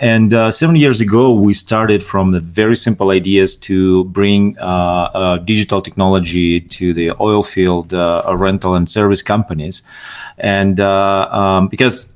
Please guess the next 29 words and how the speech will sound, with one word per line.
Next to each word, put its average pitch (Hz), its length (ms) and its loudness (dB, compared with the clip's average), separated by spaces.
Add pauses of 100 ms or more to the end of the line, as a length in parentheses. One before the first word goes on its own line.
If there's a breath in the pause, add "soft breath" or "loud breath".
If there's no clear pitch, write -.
I 107 160 0
was 120 380 2
a, 107 60 2
a, 110 420 0
a, - 100 -8
like, 117 340 -4
a - 40 -20
little 117 320 2
bit, 107 220 0
uh, 98 360 0 (160)
a 104 180 -12
history 110 460 0
of, 92 240 0
uh, 92 300 2 (180)
uh, 92 260 2
my 110 300 2
own. 92 440 2
So 95 200 -2
I 95 80 2
was 110 200 4
a 104 40 0
C 110 200 2
F 101 120 -2
O 101 120 2
of 92 60 0
the 90 100 2
rental 95 260 0
company, 85 680 -2
um, 87 460 -2